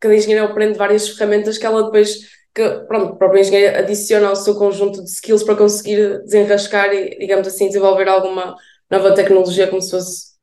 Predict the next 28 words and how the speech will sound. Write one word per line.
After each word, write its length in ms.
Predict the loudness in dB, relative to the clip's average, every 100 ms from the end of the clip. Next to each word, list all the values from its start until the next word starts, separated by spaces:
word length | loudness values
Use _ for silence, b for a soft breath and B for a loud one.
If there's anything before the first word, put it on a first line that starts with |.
| -10
uma 60 |
espécie 360 | 0 2 2 2
de 60 | 0
um 260 | 0 0
mini 220 | 2 2
mãozinhas. 640 | 2 -2 0 0 0 -2 -8 B B B B -2
Ahm, 600 | 2 2 2 2 0 0
e 100 | 0
no 80 | 0
caso 220 | -2 0
da 80 | -2
engenharia 320 | 0 0 0
biomédica, 600 | -2 -4 -4 -4 -6 -4
as 80 | -4
disciplinas 380 | -4 -2 0 0
assim 140 | 0
mais 260 | 0 0 -2
core 340 | 0 0 0
são, 800 | -2 -2 -2 -2 -4 -4 -6 -8
são 240 | -6 -2 0
a 60 |
física, 640 | 0 -2 -4 -2 0 0 0
a 40 |
química, 420 | 0 2 2 0
a 40 | -2
matemática, 640 | -2 -2 -2 -4 -6 -6
a 120 | 0
eletrónica, 680 | 2 2 0 0 0 -2 -8